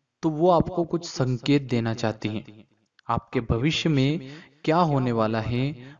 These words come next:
वो चिड़िया आपको बताना चाहती हैं। आइए हम चिड़िया के संकेतों को समझने की कोशिश करेंगे। नंबर एक, मित्रों, अगर आपको चिड़िया घोंसला बनाते हुए दिखे,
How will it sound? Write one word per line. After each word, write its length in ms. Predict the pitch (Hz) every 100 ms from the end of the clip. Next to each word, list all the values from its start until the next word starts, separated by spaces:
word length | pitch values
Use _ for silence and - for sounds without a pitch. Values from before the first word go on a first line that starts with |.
| -
वो 140 | 127 127
चिड़िया 500 | - 123 117 143 131
आपको 300 | 139 135 123
बताना 440 | 113 - 107 107
चाहती 340 | 104 104 - 104
हैं। 360 | 104 107 107 _ _ _ _ 113
आइए 680 | 120 131 143 143 147 143 143 -
हम 120 | 123
चिड़िया 420 | - 123 127 135
के 160 | 131 131
संकेतों 640 | - 113 107 131 131 147
को 340 | 139 120 113 123 113 - -
समझने 580 | - 123 127 127 127
की 180 | 117 135
कोशिश 460 | 123 120 107 120 113
करेंगे। 500 | - 104 104 104 104 104 _ -
नंबर 320 | 120 110 107
एक, 340 | 104 104 - - _ -
मित्रों, 320 | 127 - 113 - - 101 - - -
अगर 220 | 123 139
आपको 340 | 143 156 143 175
चिड़िया 800 | 127 120 113 117 131 117 123 - _ -
घोंसला 600 | 113 139 143 - 170 170
बनाते 380 | 139 123 113 117
हुए 180 | 117
दिखे, 720 | 110 110 113 117 127 165 120